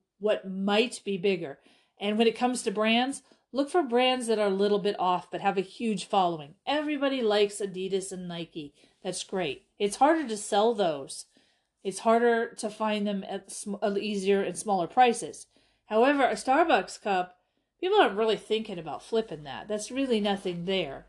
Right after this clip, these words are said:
It's like, "Oh, got another one. Let me get rid of this." But you can turn and flip it. So, you know, when you're thinking about brands, definitely think about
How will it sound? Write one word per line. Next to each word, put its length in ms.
It's 320
like, 220
"Oh, 300
got 240
another 320
one. 240
Let 100
me 60
get 160
rid 180
of 100
this." 360
But 240
you 100
can 120
turn 260
and 100
flip 220
it. 140
So, 260
you 160
know, 140
when 160
you're 100
thinking 320
about 260
brands, 360
definitely 800
think 460
about 720